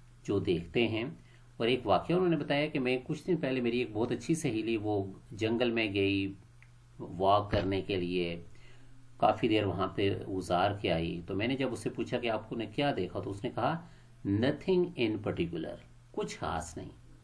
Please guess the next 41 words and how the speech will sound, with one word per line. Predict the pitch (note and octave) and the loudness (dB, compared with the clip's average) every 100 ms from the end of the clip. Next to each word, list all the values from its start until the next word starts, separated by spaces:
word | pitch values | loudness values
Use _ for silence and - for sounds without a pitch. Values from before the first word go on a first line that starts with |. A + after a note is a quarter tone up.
| - - - - - - | -20 -20 -20 -20 -16 -6
ठीक | - | -4
है, | F3+ | -2
कुछ | F3 E3+ - | 0 0 0
ख़ास | F2 E2 - | -2 -2 -6
नहीं, | - - - - - - - - - - - - - - - | -12 -14 -18 -20 -20 -20 -20 -20 -20 -20 -20 -20 -20 -10 0
उन्होंने | B2+ A#2+ A2 | 4 6 4
जवाब | F#2+ D#2 - | 2 -2 -2
दिया। | E2 - - - - - - - | -6 -8 -8 -12 -18 -20 -14 -4
तो | |
ये | B2 | -2
कह | E3 | 0
रही | F3+ G3 | 2 0
हैं | G#3 | 0
कि | |
अगर | F#3+ - C3 F#3 F#3 | -4 0 -2 0 2
मुझे | E3 A#2+ C3+ C#3+ C#3+ - | 4 2 0 -2 -2 -4
इस | C3+ - | -4 -2
तरह | C#3+ B2+ | -2 0
के | C3 A#2 | 0 0
जवाबात | A2 F#2+ F2 E2+ F#2 - | 2 2 4 2 2 -2
की | - | -2
आदत | G#2 F2+ A#2 | 0 0 -2
ना | C3+ | 0
होती | C3+ A2+ A#2+ | 2 0 -2
तो | A#2 | -2
मैं | G2+ G#2 A#2+ | 0 0 -2
इस | - A2 | -4 -6
पे | - | -4
यकीन | G2+ F#2 - F#2 F2 | -2 -2 -2 -2 0
ना | E2 E2 | -2 -4
करती, | D#2+ - - - - - - | -10 -12 -14 -14 -18 -12 -2
लेकिन | F2+ F#2+ - G#2 D#2 - - - | 0 0 2 0 0 -6 -14 -8
मैं | F#2+ F#2+ | -2 0
ये | G2+ F#2 | 0 -2
जान | F#2 F#2 A#2 | -2 -2 -2
चुकी | - G2+ F2+ | -6 -4 -4
हूँ, | G#2+ E3 - - - - - | -4 -6 -14 -20 -20 -16 -2
"The | G2 | 2
seeing | G2 - - C3 C3 B2+ C3+ - - - - - | 2 0 0 2 4 2 0 -6 -18 -20 -14 -6
see | - G2 F#2+ G2+ - - - | 0 0 0 -4 -10 -12 -2
little," | E2+ E2+ E2 - - | 0 2 0 -4 -8